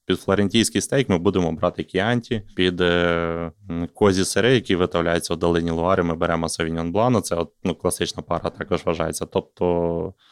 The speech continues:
якщо хочеться під якусь страву підібрати вино, то, в принципі, можна просто погуглити, подивитися. Вже є багато готових рішень, можна не вигадувати, якби, велосипед.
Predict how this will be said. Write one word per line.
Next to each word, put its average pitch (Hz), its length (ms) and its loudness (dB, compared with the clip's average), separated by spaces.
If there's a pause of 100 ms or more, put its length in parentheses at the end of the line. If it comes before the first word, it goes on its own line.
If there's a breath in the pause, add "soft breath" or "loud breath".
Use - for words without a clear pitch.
(560 soft breath)
якщо 110 240 2
хочеться 110 400 2
під 92 180 -2
якусь 95 320 -2
страву 92 360 0
підібрати 90 520 -2
вино, 113 260 0
то, 95 100 -4
в - 60 -2
принципі, - 380 -2
можна 90 300 -4 (280)
просто 95 320 -4
погуглити, 101 640 0
подивитися. 87 1000 -8 (120)
Вже 90 220 2
є 87 100 6
багато 85 400 0
готових 82 440 -2
рішень, 101 260 -2
можна 85 240 -2
не 80 120 -4
вигадувати, 82 540 -4
якби, 85 460 -6
велосипед. 82 600 -4